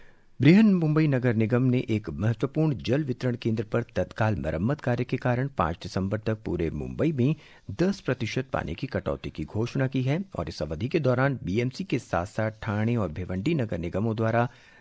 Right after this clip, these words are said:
सेवा प्रदान किए जाने वाले क्षेत्रों में पानी की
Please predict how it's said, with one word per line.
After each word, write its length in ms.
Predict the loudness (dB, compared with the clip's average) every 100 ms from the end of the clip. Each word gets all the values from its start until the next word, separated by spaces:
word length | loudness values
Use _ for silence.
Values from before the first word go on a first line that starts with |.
| -16
सेवा 380 | 0 2 4 0
प्रदान 440 | -2 0 0 -2 -2
किए 360 | -4 -2 -4 -2
जाने 220 | -2 -2
वाले 200 | -4 -4
क्षेत्रों 400 | -8 -8 -4 0
में 200 | 2 0 -4 -20 -10 0
पानी 240 | 2 2
की 180 | -2